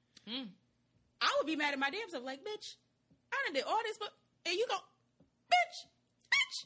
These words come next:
Speaker 1: Calm down, calm down. It's not happening.
Speaker 2: No,
Speaker 1: You
Speaker 2: I'm
Speaker 1: good.
Speaker 2: just, I'm just
Speaker 1: <laughs>
Speaker 2: saying.
Speaker 1: You good.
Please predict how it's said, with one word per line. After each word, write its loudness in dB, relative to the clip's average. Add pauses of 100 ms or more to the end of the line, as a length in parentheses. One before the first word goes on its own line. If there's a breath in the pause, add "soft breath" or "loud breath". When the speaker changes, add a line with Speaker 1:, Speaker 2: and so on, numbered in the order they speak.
(140)
Speaker 1:
Calm -14
down, -14 (260)
calm -12
down. -16 (340)
It's -20
not -12
happening. -16 (100)
Speaker 2:
No, 0
Speaker 1:
You 4
Speaker 2:
I'm -2
Speaker 1:
good. -2
Speaker 2:
just, -6
I'm 2
just -6
Speaker 1:
<laughs> -4
Speaker 2:
saying. 0
Speaker 1:
You -4
good. -4